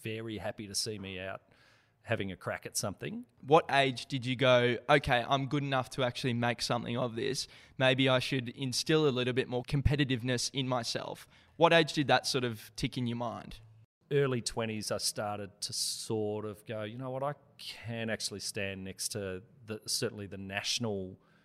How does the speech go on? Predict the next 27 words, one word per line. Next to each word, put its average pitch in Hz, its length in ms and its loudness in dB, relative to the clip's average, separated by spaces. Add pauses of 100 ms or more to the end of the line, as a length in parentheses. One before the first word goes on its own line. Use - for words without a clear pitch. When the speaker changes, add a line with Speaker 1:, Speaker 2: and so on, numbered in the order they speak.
(240)
Speaker 1:
most 120 280 4
of 107 60 -6
the 92 80 -8
national 95 640 -6 (260)
level 101 380 -6
guys 98 640 -4 (100)
and 101 160 0
not 101 200 -8
disgrace 104 500 -2
myself 101 460 -8
if 117 160 -10
I 110 120 0
really 101 540 -8
go 101 180 -6
that 101 220 -12
next - 220 0
step - 320 0 (540)
and 107 100 -4
start 101 280 0
training 104 320 -6
maybe 95 200 -10
four 107 260 -4
or 90 40 -6
five 110 340 -2
times 95 320 -8
a 95 40 -12
week. 95 380 -12